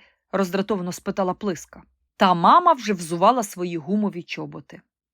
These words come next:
"Невже вона настільки обурена, що вирішила піти з дому?" "Вибачте",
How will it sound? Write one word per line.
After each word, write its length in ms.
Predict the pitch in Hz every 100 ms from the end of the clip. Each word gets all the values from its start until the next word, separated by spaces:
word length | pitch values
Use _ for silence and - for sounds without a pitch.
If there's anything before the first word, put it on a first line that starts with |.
| _
"Невже 360 | 196 294 330 392
вона 220 | 311 302
настільки 500 | 277 262 - 254 220
обурена, 560 | 214 240 320 466 311 233
що 200 | - 233
вирішила 440 | 269 269 - 262
піти 260 | - 285 294
з 80 | 262
дому?" 380 | 285 185 147 - _ _ _
"Вибачте", 760 | 180 175 381 453 453 - 403